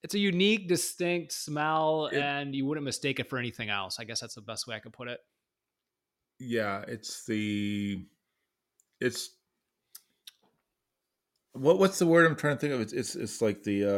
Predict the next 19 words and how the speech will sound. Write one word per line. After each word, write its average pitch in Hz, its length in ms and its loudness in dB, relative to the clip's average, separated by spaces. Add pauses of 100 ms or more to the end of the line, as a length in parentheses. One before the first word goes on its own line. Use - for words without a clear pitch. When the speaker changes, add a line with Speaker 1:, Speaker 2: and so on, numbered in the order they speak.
(300)
Speaker 2:
uh, - 20 -8 (260)
it's - 180 -12
not 143 160 2
the 120 80 0
gimmicky 117 800 0
sort 120 280 2
of, 110 260 0
uh, 113 280 4
Speaker 1:
Yeah, 107 140 4
it's 107 100 0
an 104 80 0
outlier. 110 680 -4 (500)
Speaker 2:
it, 117 160 -14
it 127 360 -4
is 139 180 4
definitely 127 320 4
an 110 80 2
outlier. 90 420 -4
So 110 460 0